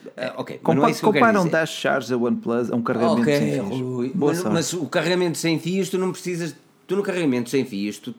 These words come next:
Speaker 2: automaticamente, a maior parte das vezes, tens bateria.
Speaker 1: Hã?
Speaker 2: É, se tu
Speaker 1: Não
Speaker 2: estiveres
Speaker 1: entendi.
Speaker 2: em casa, man, não tens de estar com o smartphone constantemente ligado. Eu aborreci-, ok, eh, utilizem carregamento sem fios, mas eu quero concluir isto nessa
Speaker 1: Ok,
Speaker 2: parte.
Speaker 1: desculpa.
Speaker 2: Tu há bocado disseste bem,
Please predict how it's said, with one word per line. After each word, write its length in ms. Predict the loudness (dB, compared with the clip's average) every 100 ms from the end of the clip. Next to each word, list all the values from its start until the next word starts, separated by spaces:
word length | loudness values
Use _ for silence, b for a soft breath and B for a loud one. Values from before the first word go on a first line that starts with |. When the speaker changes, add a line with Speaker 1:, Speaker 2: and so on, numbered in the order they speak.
| -6
Speaker 2:
automaticamente, 720 | -4 -2 -2 -4 -4 -4 -6 -6
a 40 |
maior 140 | -6 -4
parte 200 | -4 -4
das 100 | -6
vezes, 160 | -4
tens 120 | -6 -6
bateria. 480 | -8 -4 -4 -4 -8 -20 B B B B 0
Speaker 1:
Hã? 240 | 0 -2 -12 _ _ _ _ -20 -20 -12
Speaker 2:
É, 520 | -6 -4 -2 -2 -2 -4
se 200 | -6 -12
tu 120 | -4
Speaker 1:
Não 40 | 0
Speaker 2:
estiveres 260 | 2 2
Speaker 1:
entendi. 140 | 0 -2
Speaker 2:
em 20 |
casa, 480 | -4 -4 -4 0 2
man, 160 | 2 2
não 180 | 0
tens 180 | 0 -2
de 20 | 0
estar 160 | -2
com 140 | -2 -6
o 20 |
smartphone 560 | -4 -2 -2 0 -4 -2
constantemente 560 | -4 -4 -2 -2 -2 -4
ligado. 380 | 0 0 0
Eu 40 | 0
aborreci-, 420 | -2 -6 -8 -6
ok, 300 | -6 -6 -12 -4
eh, 200 | 0 0 -4 -8
utilizem 420 | -4 0 0 0 -2
carregamento 320 | 0 -2 -2
sem 100 | -4
fios, 220 | -4 -4
mas 240 | -4 -6 -10
eu 80 |
quero 200 | -4 -4
concluir 340 | -4 -4 -4 -4
isto 220 | -6 -2
nessa 120 | -2
Speaker 1:
Ok, 120 | -2 -6
Speaker 2:
parte. 60 |
Speaker 1:
desculpa. 340 | -6 -8 -8 -12
Speaker 2:
Tu 220 | -2 0
há 40 |
bocado 240 | 2 2 2
disseste 360 | 2 0 2
bem, 260 | 0 0